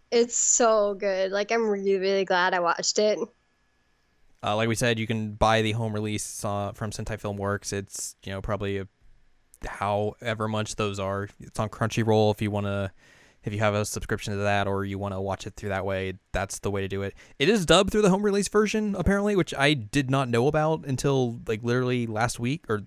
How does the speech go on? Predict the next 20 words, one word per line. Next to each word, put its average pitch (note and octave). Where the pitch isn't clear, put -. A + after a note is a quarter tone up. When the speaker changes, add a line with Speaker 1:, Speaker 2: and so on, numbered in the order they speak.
Speaker 2:
a G#2+
few B2
days A2+
ago, D3
excuse D3+
me. F3
I A#2+
don't C#3+
know C#3+
the C3+
quality E3
of F3
it F3+
'cause C3
I A2+
never A2+
had G#2+
heard C#3+
of D3+
it -